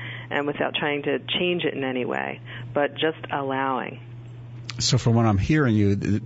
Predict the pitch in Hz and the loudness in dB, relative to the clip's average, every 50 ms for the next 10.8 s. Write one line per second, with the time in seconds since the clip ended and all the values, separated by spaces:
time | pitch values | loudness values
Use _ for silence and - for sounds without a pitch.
0 | - - 120 104 101 101 104 - - - - - - - - - - - - - | -2 0 4 6 6 6 4 2 -2 -8 -10 -12 -14 -16 -18 -18 -16 -16 -16 -16
1 | - - - - - - - - 139 123 113 110 110 113 113 113 101 104 104 101 | -16 -14 -10 -8 -8 -6 -2 2 4 6 6 8 6 6 6 6 6 6 6 4
2 | 92 - 117 110 - 107 104 110 117 127 131 - 135 113 101 95 - 113 101 98 | 4 4 4 4 4 6 6 6 6 6 6 6 6 6 6 6 6 6 6 6
3 | 95 - 104 104 95 - 117 104 98 87 80 - 101 104 101 104 - - - 104 | 6 6 6 4 6 6 6 6 4 4 4 4 4 6 6 4 2 2 2 4
4 | 90 90 92 - - - - - - - - - - - - 110 - - - 131 | 4 4 4 2 -2 -6 -6 -6 -6 -8 -8 -10 -6 0 2 2 4 4 4 6
5 | 123 110 101 101 90 90 101 104 101 104 90 - 107 95 98 101 104 107 104 90 | 6 6 6 6 6 6 6 6 6 6 4 4 4 4 6 6 6 6 6 4
6 | - 107 92 - - - - - - - - 123 104 101 95 98 98 - - - | 4 2 2 0 -2 -6 -4 -2 0 2 4 4 4 4 4 2 2 2 0 -2
7 | - - 120 - - 123 110 101 - - 104 98 95 95 98 92 92 90 107 120 | -2 -2 -2 0 2 4 4 4 4 4 4 4 6 6 6 4 4 2 0 2
8 | - 104 107 110 - 104 117 135 143 139 92 92 90 92 90 87 87 90 90 90 | 2 2 2 4 4 4 6 6 6 4 4 4 4 6 6 6 6 6 4 2
9 | - - - - - - - - - - - - 110 95 107 101 101 98 104 95 | 0 -2 -8 -8 -8 -8 -8 -10 -10 -8 -2 0 4 4 6 6 6 4 4 4
10 | 104 101 - - - - - 185 185 170 117 87 82 80 95 98 | 4 2 2 2 0 2 4 4 6 6 6 6 4 2 2 0